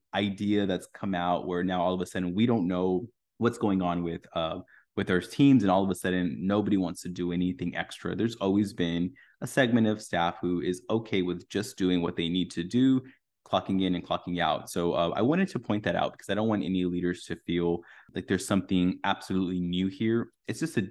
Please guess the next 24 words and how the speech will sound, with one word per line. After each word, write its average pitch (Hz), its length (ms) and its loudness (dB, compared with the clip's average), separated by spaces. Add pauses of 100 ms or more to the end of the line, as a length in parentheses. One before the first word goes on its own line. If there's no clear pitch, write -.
(100)
different 107 440 -2
way 87 440 0
of 82 340 -4 (380)
framing 104 540 4
the 90 80 0
message 90 640 0
and 85 140 -4 (220)
of 85 200 -4
looking 92 380 0
at 80 160 -2
things, 87 240 -2
like 85 160 -6
the 85 100 -2
example 87 380 -4
that 85 140 -2
I 85 60 -2
shared, 82 300 -4
but 85 140 -6
that 120 160 -2
disengagement 85 920 -2 (280)
has 156 260 2
always 98 300 2
been 87 220 -2
there. 78 280 -6